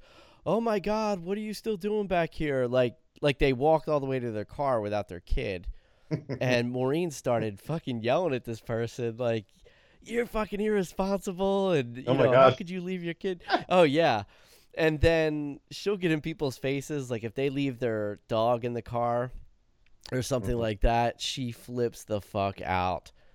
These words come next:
Speaker 1: Like, she doesn't care. And one of these days, I'm probably gonna take a bullet in the head because she's gonna yell at the wrong <laughs> person when I'm there.
Speaker 2: It sounds like
Speaker 1: And
Speaker 2: it.
Speaker 1: they're go-,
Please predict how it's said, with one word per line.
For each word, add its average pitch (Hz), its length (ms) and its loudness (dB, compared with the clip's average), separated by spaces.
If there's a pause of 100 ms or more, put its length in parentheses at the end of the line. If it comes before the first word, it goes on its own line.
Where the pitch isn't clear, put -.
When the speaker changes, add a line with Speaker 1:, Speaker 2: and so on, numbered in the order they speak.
Speaker 1:
Like, 113 200 2
she 143 160 -4
doesn't 175 260 0
care. 131 480 2 (500)
And 143 200 6
one 220 160 10
of 240 80 4
these 151 180 6
days, 131 300 8
I'm 151 180 10
probably 131 300 8
gonna 113 160 0
take 113 200 -2
a 104 60 -2
bullet 117 300 2
in 90 80 -2
the 98 80 0
head 95 340 0 (540)
because 117 160 -2
she's 123 180 -2
gonna 120 160 0
yell 117 240 4
at 110 60 0
the 113 100 -4
wrong 117 220 2
<laughs> - 0 -
person - 540 4
when 139 240 4
I'm 135 180 4
there. 139 180 8
Speaker 2:
It 123 120 6
sounds 180 320 6
like 117 160 6
Speaker 1:
And 139 80 6
Speaker 2:
it. 156 120 6
Speaker 1:
they're 156 100 0
go-, - 80 -14